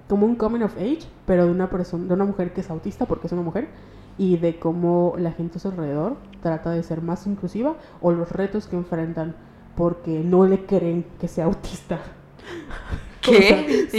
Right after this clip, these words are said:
Speaker 2: ¿Y yo?
Speaker 1: o sea, de verdad. Pero bueno, está, está muy bonita, se los recomiendo un montón, me encantó. Está, este, ya está traducida en es-, o sea, doblada en español en Netflix, y ahorita creo que van por el episodio seis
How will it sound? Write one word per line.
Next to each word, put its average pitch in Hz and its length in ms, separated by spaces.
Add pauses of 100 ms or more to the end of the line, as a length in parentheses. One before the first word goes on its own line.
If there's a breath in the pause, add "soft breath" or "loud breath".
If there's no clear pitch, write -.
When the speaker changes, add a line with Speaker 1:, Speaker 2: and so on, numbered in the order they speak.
Speaker 2:
¿Y - 20
yo? 226 180
Speaker 1:
o 277 40
sea, 190 140
de 196 180
verdad. 185 420 (280 loud breath)
Pero 185 220
bueno, 180 240
está, 180 200
está 214 260
muy 220 180
bonita, 240 800
se 180 80
los 175 100
recomiendo 180 280
un 202 60
montón, 185 440
me 190 80
encantó. 175 640
Está, 170 880 (140)
este, - 460 (240)
ya 190 80
está 196 160
traducida 175 480
en 170 80
es-, 160 140 (140)
o 170 60
sea, 165 100
doblada 165 280
en 185 60
español 156 380
en 170 80
Netflix, 339 440 (460 soft breath)
y 180 140
ahorita 165 280
creo 175 160
que 180 80
van 165 220
por 175 200
el 151 260
episodio 156 680
seis 151 420